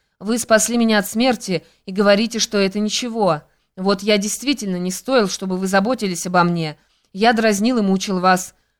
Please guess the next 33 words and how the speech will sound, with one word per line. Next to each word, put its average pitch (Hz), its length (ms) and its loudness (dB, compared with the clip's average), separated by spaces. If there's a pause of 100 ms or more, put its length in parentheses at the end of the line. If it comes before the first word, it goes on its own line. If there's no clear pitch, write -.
(100)
Простите 214 500 -2
ли 226 100 -2
вы 247 140 -4
меня, 190 260 0
Анжелика?» 185 500 -4
спросил 180 540 -6
он, 220 300 2 (260)
и 208 80 -6
прежде 220 400 2
чем 214 200 0
она 208 180 0
успела 190 360 2
опомниться, 220 580 -2
прижал 190 440 2
ее 196 280 -4
маленькую 185 500 -2
ручку 208 340 -8
к - 80 -16
своим 175 340 -6
губам. 165 500 0 (600)
Эта 190 180 -8
неожиданная 202 640 0
ласка 214 360 2
чуть 190 220 -6
не 196 80 -2
свела 185 360 0
ее 185 200 0
с 185 140 -8
ума. 190 380 2 (380)
Она 196 220 2
вспыхнула, 190 540 -4
потом 196 300 -2
побледнела 190 680 2